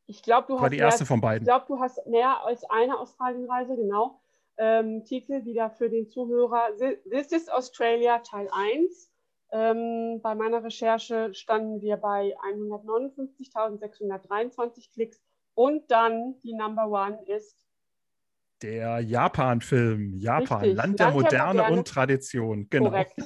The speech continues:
Speaker 1: genau.
Speaker 2: <laughs>
Speaker 1: Zweihundertfünfundzwanzigtausend, vielleicht inzwischen zweihundertdreißig. Äh, auf jeden Fall über die zweihunderttausend. Also da dürft ihr,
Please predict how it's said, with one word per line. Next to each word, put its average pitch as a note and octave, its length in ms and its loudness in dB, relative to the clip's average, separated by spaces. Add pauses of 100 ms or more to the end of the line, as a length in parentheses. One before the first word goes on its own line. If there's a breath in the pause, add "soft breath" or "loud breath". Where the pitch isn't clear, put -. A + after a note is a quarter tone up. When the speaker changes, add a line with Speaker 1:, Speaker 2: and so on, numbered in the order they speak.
Speaker 1:
genau. G3 400 2
Speaker 2:
<laughs> - 0 -
Speaker 1:
Zweihundertfünfundzwanzigtausend, C#4+ 1600 2
vielleicht A#3+ 460 0
inzwischen B3 500 -8
zweihundertdreißig. A#3 880 -4 (840)
Äh, - 40 -4
auf G#3 340 2
jeden A3 240 -6
Fall G#3 560 0
über G#3 240 -2
die G3 160 -8
zweihunderttausend. F3+ 920 -8 (300)
Also F#3+ 300 -6
da G3+ 580 0
dürft A#3 560 -2 (180)
ihr, A#3 540 2